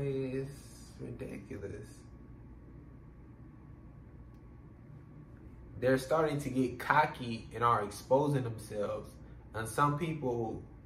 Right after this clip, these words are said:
knowledge have expanded. So we're, so we're realizing things, especially when they're starting something like the Super League in football. <laughs> It's disgusting.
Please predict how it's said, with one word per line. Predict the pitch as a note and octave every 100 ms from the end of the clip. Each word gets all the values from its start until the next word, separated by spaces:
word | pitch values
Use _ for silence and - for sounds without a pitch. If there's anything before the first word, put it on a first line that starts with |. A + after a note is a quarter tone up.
| -
knowledge | A#2 B2 D#3 C#3 B2
have | C3 A2+
expanded. | G#2+ G#2 - B2 C#3 B2 G2 - - - -
So | C3 B2+
we're, | B2+ C3 G#2 -
so | - C3
we're | C3+ B2+
realizing | C#3 E3 D3 C3 B2+ B2 A#2 -
things, | C3+ C3 C3 C3 C3+ - A2+
especially | A2+ - C3 C#3 C#3+ B2
when | A#2 B2 A#2
they're | A#2 A2+ G#2 - - - -
starting | - C#3+ C3+ C3 A#2+
something | C3+ B2+ B2 A#2
like | A#2 A2+
the | A2
Super | - D3+ D3 B2
League | A2+ A2 G#2+
in | G#2
football. | G2+ D3+ C3+ G#2+ G2 - G2+
<laughs> | A2+ A2+ A2 A#2 - - - A2+ - - - - -
It's | C#3+ D3
disgusting. | C3 B2+ - D#3+ G#3+ - - F#2